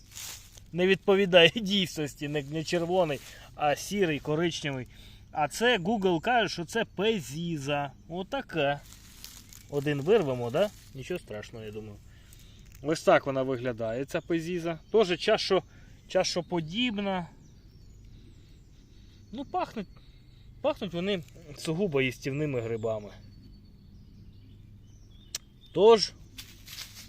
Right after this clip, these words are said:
грибочки пішли. Так, друзі, є, є ще один.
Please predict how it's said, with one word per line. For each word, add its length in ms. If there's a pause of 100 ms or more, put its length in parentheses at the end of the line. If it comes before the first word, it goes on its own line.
грибочки 720
пішли. 680 (1200)
Так, 380
друзі, 320
є, 360 (160)
є 320
ще 360
один. 440